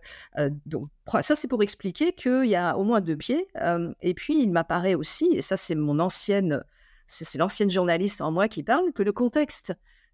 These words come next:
euh, influe beaucoup sur les attentes de l'auditoire.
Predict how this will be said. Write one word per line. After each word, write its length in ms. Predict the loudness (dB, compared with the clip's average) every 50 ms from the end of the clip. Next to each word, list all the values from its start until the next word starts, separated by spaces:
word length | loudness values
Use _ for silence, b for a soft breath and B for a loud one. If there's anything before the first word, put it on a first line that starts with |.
| -4
euh, 200 | -2 -2 -2 -4 -6 _ _
influe 380 | 2 2 2 2 -2 -2 0 0
beaucoup 380 | 0 -2 -2 0 2 2 2
sur 680 | 2 0 -4 -6 -6 -4 -2 -2 0 2 2 0 0 -2 b b b b b
les 200 | 0 0 2 4
attentes 520 | 2 2 2 0 0 0 0 -2 -4 -12 -14 -8
de 140 | 0 0 2
l'auditoire. 640 | 4 2 2 2 0 -6 -4 -2 -4 -4 -4 -6 -14